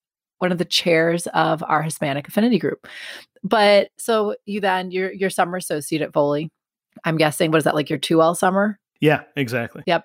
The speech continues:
Speaker 1: Then you go ahead, you finish law school. We don't need to talk much more about that. <laughs>
Speaker 2: <laughs>
Speaker 1: But you, you come back to Foley, and you, did you know litigation? What caused you to end up in litigation?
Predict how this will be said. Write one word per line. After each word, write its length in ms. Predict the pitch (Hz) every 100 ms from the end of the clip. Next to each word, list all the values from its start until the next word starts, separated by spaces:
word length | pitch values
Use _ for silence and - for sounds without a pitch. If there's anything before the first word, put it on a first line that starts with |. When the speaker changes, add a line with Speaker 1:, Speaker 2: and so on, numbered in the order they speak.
| -
Speaker 1:
Then 120 | 196
you 60 | 180
go 100 | 190
ahead, 240 | 214 196
you 60 | 170
finish 280 | 208 190 196
law 160 | 180
school. 340 | 185 - 190 180
We 60 | 202
don't 100 | 185
need 60 |
to 80 | 175
talk 200 | 185 175
much 160 | 175 185
more 100 | 175
about 220 | 170 185
that. 1000 | 247 587 247 - - 247 311 - 311 -
<laughs> 460 | 254 - - 226 -
Speaker 2:
<laughs> 800 | - - - - 453 494 415 415
Speaker 1:
But 240 | 403 403 320
you, 180 | 311 311 - -
you 120 | 294
come 320 | - 302 277
back 520 | 269 185 175 196 - _ _ _ _
to 120 | - 247
Foley, 600 | 240 196 165 160 160 _ _ _ -
and 760 | 208 185 180 175 175 180 175 - _ _ _ _ _ -
you, 180 | 165 175
did 220 | - 175
you 100 | 180
know 300 | 170 160 151
litigation? 800 | 165 180 175 160 160 - 208 262 294
What 260 | 175 175 -
caused 320 | 185 170 180
you 100 | 170
to 100 | 151
end 180 | 151 156
up 120 | 151
in 100 | 147
litigation? 640 | 147 139 139 - - 196